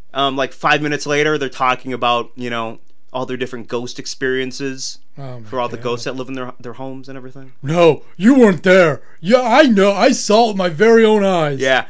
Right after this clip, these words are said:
Speaker 1: and the same people, um, the, the same person who, uh, gave that energy to heal her, she showed me some months back during a different party,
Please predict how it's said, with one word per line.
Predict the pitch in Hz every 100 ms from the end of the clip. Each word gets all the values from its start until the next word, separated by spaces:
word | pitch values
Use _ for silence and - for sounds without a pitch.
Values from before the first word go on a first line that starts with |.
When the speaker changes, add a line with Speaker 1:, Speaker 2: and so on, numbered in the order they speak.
| - -
Speaker 1:
and | 175 165
the |
same | - 220 202
people, | 208 196 208 208 202 - - - - - 139
um, | 139 135 127
the, | 147
the | 131
same | 185 170
person | 185 170 180
who, | 151 151 147 127 113
uh, | - 113 113 107 101 - - - - - - - - - 110 -
gave | 139 131 147 143 151 143 - - - - -
that | 107 131 123 -
energy | 139 143 151 147 160 165 -
to | -
heal | 120 - 143 165
her, | 156 185 196 - - - - -
she | - 190 180
showed | - 185 185 190
me | 147 131 123
some | - 165
months | 156 156 143
back | 135 131 120 - -
during | 135 127
a |
different | 117 131 127 113
party, | 127 135 147 160